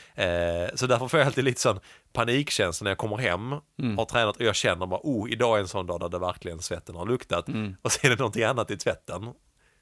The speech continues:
Speaker 2: Då slänger jag ju mitt i den här plastbyttan och
Speaker 1: Ja.
Speaker 2: sen så jag glömmer ju det
Speaker 1: Ja,
Speaker 2: på
Speaker 1: ja.
Speaker 2: två sekunder. Eh,
Speaker 1: Men
Speaker 2: men
Speaker 1: du
Speaker 2: så, så
Speaker 1: tvättar dina kläder efter varje pass?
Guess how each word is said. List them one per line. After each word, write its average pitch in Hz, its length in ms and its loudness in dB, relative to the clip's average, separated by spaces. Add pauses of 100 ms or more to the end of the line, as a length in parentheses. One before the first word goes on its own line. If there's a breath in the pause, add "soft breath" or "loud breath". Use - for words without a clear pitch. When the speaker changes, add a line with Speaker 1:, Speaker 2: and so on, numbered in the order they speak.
(140)
Speaker 2:
Då - 100 -8
slänger 101 320 -2
jag 107 100 2
ju 135 80 0
mitt 139 220 -4
i 107 80 0
den 98 100 -6
här 85 80 -2
plastbyttan 95 760 -6
och - 60 -8
Speaker 1:
Ja. 120 60 0
Speaker 2:
sen 104 220 2
så 92 140 -6
jag 85 260 -6
glömmer 85 360 -2
ju 87 60 -6
det 87 80 -8
Speaker 1:
Ja, 95 260 -2
Speaker 2:
på 92 60 -6
Speaker 1:
ja. 92 100 -12
Speaker 2:
två 92 340 -2
sekunder. 92 640 -8 (560 loud breath)
Eh, 101 120 0 (300)
Speaker 1:
Men 151 120 0
Speaker 2:
men 131 140 2
Speaker 1:
du 143 80 -4
Speaker 2:
så, 185 200 0
så 175 80 -4
Speaker 1:
tvättar 170 120 2
dina 180 420 0
kläder 117 840 0
efter 123 200 -6
varje 127 160 2
pass? 104 280 -4